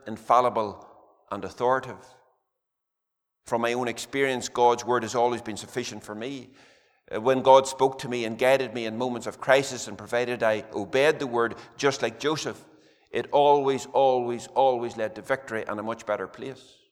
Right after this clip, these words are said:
So my advice is, when we need the guidance of God, simply turn to the word of God.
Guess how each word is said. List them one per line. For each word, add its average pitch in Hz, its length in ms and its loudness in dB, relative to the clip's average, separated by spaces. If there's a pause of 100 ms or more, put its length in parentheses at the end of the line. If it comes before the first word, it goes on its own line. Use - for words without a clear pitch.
(1160)
So - 120 -14
my 120 160 4
advice 123 500 4
is, 107 360 -8 (340)
when 113 400 2
we 113 420 -4
need 123 240 -4
the 123 60 -4
guidance 110 380 0
of 107 160 -12
God, 117 420 0 (760)
simply 113 340 -10
turn 110 300 -4
to 98 100 -16
the 98 100 -10
word 117 200 -6
of 120 120 -12
God. 101 260 -12